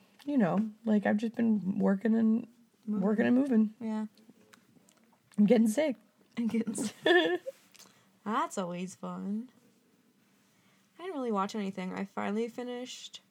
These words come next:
Speaker 2: rewatching season two of The Good Place because it starts up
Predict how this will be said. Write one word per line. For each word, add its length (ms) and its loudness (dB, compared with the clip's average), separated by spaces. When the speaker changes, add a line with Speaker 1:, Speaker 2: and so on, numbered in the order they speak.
Speaker 2:
rewatching 720 -4
season 340 -4
two 200 -6
of 80 -6
The 60 -8
Good 200 -4
Place 480 -10
because 260 -14
it 100 -16
starts 340 -8
up 280 -10